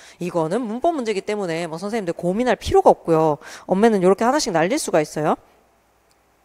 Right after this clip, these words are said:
그다음에 사십이 번 같은 경우에는 이제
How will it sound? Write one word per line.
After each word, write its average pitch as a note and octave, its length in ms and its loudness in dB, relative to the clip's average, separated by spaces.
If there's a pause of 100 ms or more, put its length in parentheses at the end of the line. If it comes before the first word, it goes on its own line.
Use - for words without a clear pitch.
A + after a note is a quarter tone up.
(420)
그다음에 B3+ 180 2
사십이 E4+ 480 2
번 D4+ 160 4
같은 D4 240 2
경우에는 F#3+ 600 2 (280)
이제 F#3 440 2